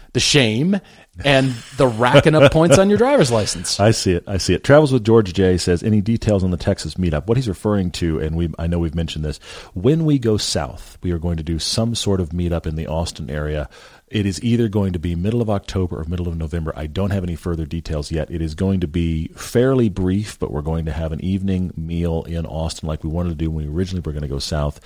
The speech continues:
Speaker 2: with our cars of the past, which was supposed to be, like, February
Speaker 1: Mm-hmm.
Speaker 2: and didn't happen. It is gonna be either October or November. We have a couple of weekends earmarked. Once we get one locked down, we'll let you know. But we are about to go north,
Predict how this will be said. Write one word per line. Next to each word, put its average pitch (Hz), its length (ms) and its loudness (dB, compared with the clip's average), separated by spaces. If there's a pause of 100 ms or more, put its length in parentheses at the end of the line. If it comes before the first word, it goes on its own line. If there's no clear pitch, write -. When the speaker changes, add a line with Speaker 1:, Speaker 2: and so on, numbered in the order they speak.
(320)
Speaker 2:
with 92 160 2
our 82 140 2
cars 78 320 -2
of 71 60 -10
the 78 60 -4
past, 78 340 -4
which 82 160 -4
was 82 100 -4
supposed - 260 -2
to - 60 -12
be, 80 100 -4
like, 69 260 -6
February 71 680 -4 (140)
Speaker 1:
Mm-hmm. 113 260 2
Speaker 2:
and 104 120 2
didn't 120 160 2
happen. 76 440 -2 (320)
It 95 120 4
is 85 100 2
gonna 95 160 2
be 85 120 0
either 87 220 2
October 101 420 2
or 92 40 0
November. 82 320 -2
We 80 140 -2
have 80 160 -2
a 78 40 -6
couple 101 300 -4
of 80 220 -4
weekends 87 360 -4
earmarked. 80 480 -4
Once 90 160 -4
we 87 80 -2
get 78 120 -6
one 80 160 -4
locked 76 240 -4
down, 76 140 -4
we'll 73 120 -4
let 76 200 -6
you 80 40 -6
know. 78 160 0
But 73 120 -6
we 85 100 0
are 80 100 0
about 101 440 0
to 104 60 -2
go 85 160 0
north, 98 720 2